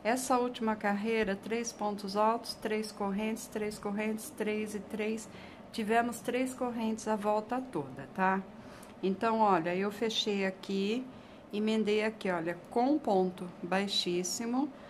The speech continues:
Agora eu faço mais um ponto baixíssimo e eu vou cortar, pessoal, porque nós vamos mudar de cor,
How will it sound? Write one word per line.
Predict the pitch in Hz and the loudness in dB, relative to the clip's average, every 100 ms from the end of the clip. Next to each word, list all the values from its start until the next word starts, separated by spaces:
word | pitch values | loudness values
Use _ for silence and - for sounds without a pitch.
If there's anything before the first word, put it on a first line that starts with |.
| - - | -18 -8
Agora | 196 190 196 202 | -4 -2 0 2
eu | 214 | 0
faço | 226 - 190 190 - 190 | -2 0 0 0 0 2
mais | 190 190 | 2 2
um | 190 | 0
ponto | 185 185 185 | 2 0 0
baixíssimo | 180 185 190 233 233 - 190 190 - - - - 226 | 0 -2 -2 -4 -4 -2 -2 -2 -4 -14 -16 -10 2
e | |
eu | 262 | 2
vou | 269 277 | 4 2
cortar, | 269 220 220 233 233 | 2 0 0 -2 -2
pessoal, | 220 202 - 196 190 | -2 -4 -4 -2 0
porque | 190 - | -2 -6
nós | 214 214 214 | -4 -2 -2
vamos | 214 208 | -2 0
mudar | 220 220 214 214 | -2 -2 -2 -2
de | 226 | -4
cor, | - 214 196 | -4 0 0